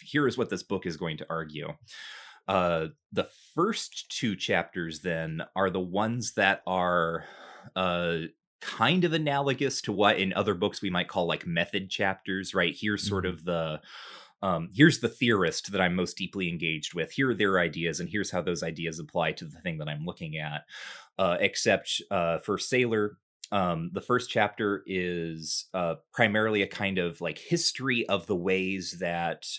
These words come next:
Speaker 1: uh, uh, Europe thought about the imagination. Uh, and then the second chapter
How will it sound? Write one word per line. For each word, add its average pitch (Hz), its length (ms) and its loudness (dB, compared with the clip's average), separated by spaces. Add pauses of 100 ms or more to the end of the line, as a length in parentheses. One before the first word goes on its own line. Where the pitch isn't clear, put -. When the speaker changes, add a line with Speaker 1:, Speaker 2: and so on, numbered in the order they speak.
(160)
Speaker 1:
uh, 82 500 0 (760)
uh, 87 240 0
Europe 98 460 2
thought 92 320 6
about 92 300 2
the 98 140 0
imagination. 85 920 -2 (640)
Uh, 98 260 6
and 101 140 0
then 101 100 -2
the 90 80 -4
second 131 380 -2
chapter 98 580 -2